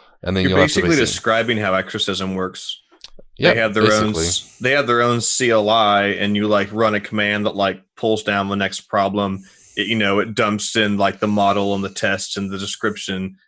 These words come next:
Speaker 2: and the, you know, the, the test runners all built into it.
Speaker 1: Yep, but I just
Speaker 2: Pretty
Speaker 1: thought if
Speaker 2: cool.
Speaker 1: we had it as a module later on, if someone wants to, like, get up and running with Cold Fusion, they can just download this module,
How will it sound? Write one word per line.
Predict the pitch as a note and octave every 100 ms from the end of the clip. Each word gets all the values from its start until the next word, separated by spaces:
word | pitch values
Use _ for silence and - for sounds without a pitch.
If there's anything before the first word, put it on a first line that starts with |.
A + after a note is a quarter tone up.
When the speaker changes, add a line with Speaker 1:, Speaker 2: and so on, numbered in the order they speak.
| _
Speaker 2:
and | G#2+ G#2
the, | G2+
you | G2
know, | G#2 F#2+
the, | G#2 -
the | G#2+
test | G2+ - G#2 -
runners | G2+ G2 G2
all | G2
built | F#2+ G2 F#2+
into | F#2+ G2+
it. | F#2+ - - - - - _ -
Speaker 1:
Yep, | A2 G2+ -
but | G#2
I | B2+
just | B2 -
Speaker 2:
Pretty | A2+
Speaker 1:
thought |
if | G2
Speaker 2:
cool. | G2+
Speaker 1:
we |
had | B2
it | A#2+
as | G#2
a |
module | G2+ G#2+ A#2 G2+ F#2 G2+ -
later | G#2 G#2 G#2+
on, | A2+ G2+
if | F#2+
someone | - G#2
wants | G2 F2+
to, | - F#2
like, | F2+ D#2+
get | F#2
up | F#2
and | F#2+
running | F#2 F2
with | E2+
Cold | G2 F2+
Fusion, | - G3+ A#2 A#2 - - - - -
they | G#2+
can | A2 F#2+
just | F#2+ - - -
download | - F2+ F2+ F2
this | F2+
module, | G2 F#2 F2+ F2+ F2+ F2